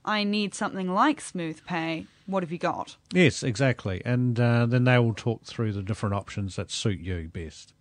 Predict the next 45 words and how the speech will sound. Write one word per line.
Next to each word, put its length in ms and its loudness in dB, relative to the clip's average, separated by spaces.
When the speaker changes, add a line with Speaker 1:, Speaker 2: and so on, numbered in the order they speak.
Speaker 1:
Mm. 320 -2
And 100 0
I 80 2
do 180 2
think 180 -2
that's 160 -6
a 40 0
good 180 -2
one, 200 -2
getting 220 -2
in 100 -2
touch 360 -8
with 100 -16
people. 360 -2
I've 260 0
found, 640 -2
um, 420 0
again, 420 -4
<laughs> 80 0
back 200 -2
to 120 -4
student 560 -4
days 340 -4
when 140 -4
I 160 -4
was, 460 -8
uh, 240 -4
dodging 400 2
bills 360 2
now 260 4
and 140 0
then, 440 0
and 180 2
I 160 4
found 340 2
when 120 0
I 80 0
called 360 -2
people 280 -4
up 140 -2
and 80 -2
was 200 -6
honest 380 -2
with 180 -8
them, 480 -4